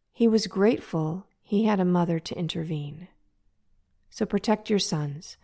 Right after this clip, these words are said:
No T V shows that display disrespect towards parents, or suggestive language, or suggestive scenes. Turn it off.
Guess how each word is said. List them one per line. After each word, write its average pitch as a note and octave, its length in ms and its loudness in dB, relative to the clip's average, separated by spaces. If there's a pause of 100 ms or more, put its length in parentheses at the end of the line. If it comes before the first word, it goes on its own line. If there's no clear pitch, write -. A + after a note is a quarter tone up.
(220)
No F#3 320 6
T B3 220 0
V A#3+ 140 0
shows F#3+ 560 2
that - 180 -2
display F3+ 460 0
disrespect F3 680 -2
towards D#3+ 340 -4
parents, - 600 -6 (440)
or E3 160 -2
suggestive F3+ 680 0
language, F#3 680 2 (480)
or F#3 160 6
suggestive E3 680 -2
scenes. C#3 640 -8 (400)
Turn G3 260 2
it F#3 100 6
off. D#3+ 520 0